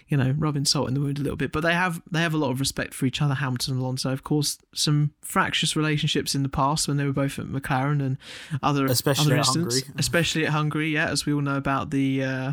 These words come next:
Speaker 1: the pit stop in qualifying coming into the box there. But, um, no, it was, uh, it was great to see that again. And, um, as Ted Kravitz was saying on Sky Sports, uh, a battle that we might have wanted to see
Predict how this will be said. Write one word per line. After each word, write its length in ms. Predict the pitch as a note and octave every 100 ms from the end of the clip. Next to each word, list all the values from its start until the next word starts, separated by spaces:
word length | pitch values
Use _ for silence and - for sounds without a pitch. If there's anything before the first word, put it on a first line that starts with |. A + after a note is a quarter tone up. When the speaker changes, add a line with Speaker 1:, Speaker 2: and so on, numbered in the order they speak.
| - - - E3 - -
Speaker 1:
the 260 | B2 B2+
pit 280 | - E3+ -
stop 340 | - D3+ - -
in 200 | D3 C#3+
qualifying 720 | - D3+ D3 C#3+ C3+ D3 E3 _
coming 220 | - D3 C#3+
into 220 | C#3 -
the 160 | C3+ C3+
box 300 | C3 - -
there. 180 | B2
But, 220 | B2 C#3 -
um, 280 | B2 A#2+ - _ _ -
no, 200 | D#3+ B2+
it 100 | A2
was, 160 | C3+
uh, 60 | B2
it 120 | -
was 120 | D3
great 200 | G3+ G#3
to 80 | E3
see 180 | D3 F#3+
that 160 | E3 -
again. 320 | D3 D3+ D3+
And, 200 | C#3+ C#3
um, 220 | C#3+ C#3+ - - - - -
as 300 | D3+ D3 - -
Ted 180 | F3+ D#3+
Kravitz 300 | F3+ E3+ -
was 120 | -
saying 220 | C#3+ C#3
on 160 | C3+ C3
Sky 280 | - C#3+
Sports, 440 | C3+ - D3+ D3 C#3
uh, 100 | C#3
a 60 | -
battle 300 | F3+ F3 F3
that 60 |
we 140 | E3 E3+
might 180 | F#3 G3
have 100 | F#3+
wanted 200 | G3 F#3
to 60 | F3
see 360 | - F#3+ F#3